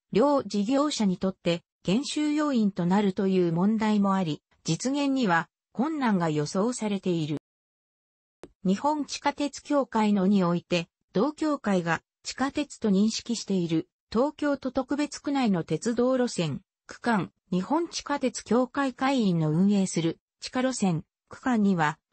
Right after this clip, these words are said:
上述の他に、以下のものがある。これらの路線は、建設の経緯、地下鉄乗り入れを目的としないターミナル部の地下化や、貨物線の旅客化など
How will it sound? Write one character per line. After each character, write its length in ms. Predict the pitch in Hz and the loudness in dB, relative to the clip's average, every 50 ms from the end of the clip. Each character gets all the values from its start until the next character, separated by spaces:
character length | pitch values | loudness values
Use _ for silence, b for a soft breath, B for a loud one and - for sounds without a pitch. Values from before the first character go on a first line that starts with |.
| _ - | _ -4
上 240 | - 165 190 247 277 | 0 2 2 2 0
述 300 | 247 285 269 - - 277 | 0 -2 -4 -2 -2 -2
の 120 | 269 269 | -2 -2
他 280 | 254 - 220 - 226 220 | -2 -2 -4 -2 0 0
に、 240 | 202 208 202 - _ _ _ _ - | 2 0 0 -2 _ _ _ _ -4
以 120 | 254 247 | -4 -2
下 120 | - 294 | 0 0
の 120 | 254 226 196 | 0 2 2
も 120 | 175 180 | 2 4
の 140 | 190 202 190 | 4 2 2
が 140 | 175 160 151 | 2 0 0
あ 60 | 151 | -2
る。 180 | 143 143 123 - _ _ _ _ _ _ _ _ _ | -2 -4 -8 -10 _ _ _ _ _ _ _ _ _
こ 140 | - - 226 | -2 0 2
れ 120 | 285 320 | 2 2
ら 140 | 330 320 294 | 2 2 2
の 140 | 226 214 202 | 2 2 2
路 120 | 180 170 | 2 0
線 260 | 170 - 214 202 190 180 | 0 0 0 2 2 2
は、 200 | 175 175 180 _ _ _ _ - | 0 0 -2 _ _ _ _ -4
建 220 | - 190 233 294 | -2 -2 0 -2
設 340 | 294 - - 294 277 - 285 | -4 -4 -4 -4 -4 -2 -2
の 140 | 269 269 262 | -2 -2 -2
経 220 | - 269 269 254 | 0 0 2 2
緯、 260 | 220 180 151 151 - _ _ _ _ _ | 2 2 2 0 -4 _ _ _ _ _
地 120 | - - | -12 -10
下 160 | - - 285 302 | -6 -4 -4 -2
鉄 280 | - 330 302 - 277 | -2 -4 -4 -4 -4
乗 160 | 285 285 285 | -4 -2 -2
り 140 | 254 269 262 | -2 0 0
入 80 | 220 196 | 0 0
れ 120 | 202 190 | 2 2
を 100 | 175 160 | 2 2
目 240 | 156 156 156 - - | 0 -2 -4 -6 -6
的 280 | - 254 277 - - - | -6 -6 -6 -6 -6 -2
と 160 | - 254 247 | -2 -2 -2
し 140 | - - 220 | 0 0 0
な 120 | 240 233 | 0 0
い 100 | 233 208 | 0 -2
タ 160 | - 311 320 | -2 -2 0
ー 60 | 311 | 2
ミ 120 | 294 262 214 | 2 2 4
ナ 120 | 202 202 | 4 2
ル 80 | 190 185 | 2 2
部 140 | 196 196 180 | 2 2 0
の 120 | 165 156 | 0 -2
地 140 | - - - | -4 -6 -4
下 140 | - 196 - | -4 -4 -2
化 140 | - 175 | -2 -2
や、 220 | 170 156 151 160 _ _ _ _ _ | 0 0 0 -2 _ _ _ _ _
貨 140 | - - 175 | -2 0 2
物 220 | 196 262 302 - - | 2 2 2 -2 -6
線 300 | - - 294 294 285 277 | -4 -2 0 0 0 0
の 100 | 285 277 | 0 0
旅 140 | 247 240 214 | 0 0 0
客 300 | - 277 277 - - - | 0 -2 -2 -4 -8 -4
化 140 | 269 269 | -2 0
な 140 | 254 247 240 | 2 2 2
ど 200 | 190 175 170 180 | 4 2 0 0